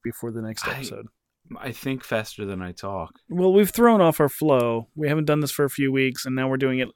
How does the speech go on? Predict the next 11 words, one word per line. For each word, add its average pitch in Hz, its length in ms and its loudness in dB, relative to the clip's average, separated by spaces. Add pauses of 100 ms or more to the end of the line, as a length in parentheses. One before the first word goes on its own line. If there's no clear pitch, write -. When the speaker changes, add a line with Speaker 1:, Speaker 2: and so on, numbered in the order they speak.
(120)
Speaker 1:
in 143 120 -4
the 135 60 0
middle 139 220 2
of 135 100 4
the 135 80 0
week, 127 440 -2
uh, 123 200 -8 (120)
in 135 120 -6
a, 127 120 -8 (400)
at 139 140 -6
night. 123 380 -6